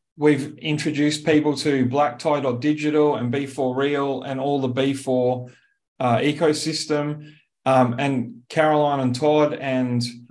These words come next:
people can now go and do their own research and, and see if, if this is, this is for them. It sounds like a great, um, ecosystem you guys are building to help Australian businesses and investors.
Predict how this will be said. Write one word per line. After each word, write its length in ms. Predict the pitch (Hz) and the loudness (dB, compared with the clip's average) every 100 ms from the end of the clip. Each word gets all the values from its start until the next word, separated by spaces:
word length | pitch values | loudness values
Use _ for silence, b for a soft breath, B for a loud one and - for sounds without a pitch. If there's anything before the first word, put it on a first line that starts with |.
| _ _ _ - | _ _ _ -2
people 220 | 170 170 | 0 2
can 140 | 170 151 | 0 2
now 240 | 147 165 | 4 4
go 200 | 160 156 | 4 4
and 140 | 139 | 2
do 140 | 139 151 | 2 2
their 160 | 147 | 2
own 140 | 147 135 | 0 -2
research 540 | 135 175 - 143 131 | -4 -4 -6 -6 -6
and, 100 | 135 | -4
and 160 | 120 127 | 0 0
see 240 | 127 147 135 | 2 2 0
if, 160 | 127 - | -2 -4
if 200 | 131 127 | -6 -4
this 200 | 135 123 | -6 -4
is, 260 | 131 - - | -4 -6 -6
this 180 | 131 135 | -6 -4
is 120 | 127 | -4
for 120 | - | 0
them. 460 | 117 147 147 120 - _ _ _ _ _ | 2 2 0 -6 -12 _ _ _ _ _
It 120 | 131 | -8
sounds 300 | 120 160 156 | 0 2 4
like 160 | 156 117 | 0 -2
a 60 | 120 | -2
great, 520 | 131 139 143 113 - _ - | 4 4 4 0 -12 _ -8
um, 600 | 127 123 117 113 113 113 _ _ _ - | -4 0 2 0 -2 -8 _ _ _ -2
ecosystem 680 | 151 180 160 147 - 123 | 0 2 -2 -4 -4 -2
you 80 | 127 | 0
guys 180 | 127 127 | 2 0
are 40 | 120 | 0
building 480 | 123 156 185 123 117 | -2 -2 -2 -2 -4
to 100 | 120 | -2
help 340 | 127 135 - _ - | -4 -4 -10 _ -14
Australian 540 | 131 - 135 131 123 120 120 120 | -8 2 2 4 4 2 -2 -4
businesses 500 | 139 - 165 131 123 | -4 -4 -4 0 2
and 100 | 117 | 2
investors. 760 | 110 127 - - - - | 2 -4 -6 -12 -12 -12